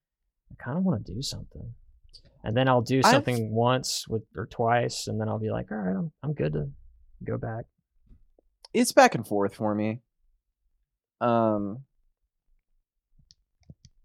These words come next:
Speaker 2: like, sometimes I'm totally chill, just, like, doing stuff by myself. Um, it just depends on what, what all's going on in my life.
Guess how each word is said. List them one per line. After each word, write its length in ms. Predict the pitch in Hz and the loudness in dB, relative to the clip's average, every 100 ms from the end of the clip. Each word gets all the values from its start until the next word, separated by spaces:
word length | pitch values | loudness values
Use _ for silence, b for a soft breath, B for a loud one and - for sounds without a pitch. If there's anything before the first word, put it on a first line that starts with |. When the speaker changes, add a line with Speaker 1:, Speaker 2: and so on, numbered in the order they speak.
| _ - - _ - - _ | _ -20 -20 _ -20 -20 _
Speaker 2:
like, 260 | - 175 165 - _ | 0 0 0 -10 _
sometimes 720 | - 220 220 214 208 190 - | 0 0 2 2 2 2 0
I'm 460 | - 127 120 117 113 - _ _ _ _ _ _ _ _ _ _ - _ _ | 2 4 4 2 -4 -10 _ _ _ _ _ _ _ _ _ _ -20 _ _
totally 340 | - 139 135 123 | 4 6 8 4
chill, 360 | - 123 117 | 6 6 6
just, 200 | 113 - | 4 2
like, 160 | 113 101 - - - | 2 2 -6 -20 -4
doing 220 | 123 120 | 0 2
stuff 240 | 117 123 - | 4 4 6
by 100 | 117 | 4
myself. 560 | 113 110 113 110 107 - - _ _ _ _ - - _ _ - | 4 4 4 4 2 -6 -20 _ _ _ _ -20 -20 _ _ 2
Um, 260 | 120 120 | 6 6
it 100 | 147 | 4
just 180 | 175 240 | 2 2
depends 340 | 226 151 131 131 | 2 4 2 2
on 100 | 107 | 4
what, 340 | 104 92 - | 4 4 2
what 140 | 120 | 6
all's 160 | 110 104 | 8 8
going 200 | 117 101 | 4 2
on 140 | 98 | 2
in 60 | 104 | 0
my 160 | 110 107 | 0 2
life. 300 | 107 110 | 4 2